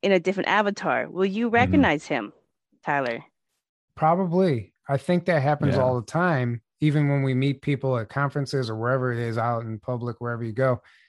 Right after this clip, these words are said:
Speaker 2: you, you see somebody, there's always that one person that you meet where it's just, you don't, you know, you know them,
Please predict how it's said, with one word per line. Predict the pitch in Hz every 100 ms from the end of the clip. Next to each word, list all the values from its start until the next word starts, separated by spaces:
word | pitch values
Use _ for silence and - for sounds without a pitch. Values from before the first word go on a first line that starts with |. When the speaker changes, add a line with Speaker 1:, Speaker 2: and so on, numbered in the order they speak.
| _
Speaker 2:
you, | 143 143
you | 147 139
see | - 180 202
somebody, | - 135 127 123 123 135 - _ _ _ _ _ _
there's | - 127
always | 143 170 160
that | 151
one | 127 139
person | 147 147 143 131
that | 117
you | 117
meet | 123 139 113
where | 110
it's | 107
just, | 117 113 -
you | 113
don't, | 107 143
you | 127 123
know, | 120 147 165
you | 123 120
know | 117 120 147 135
them, | 110 98 101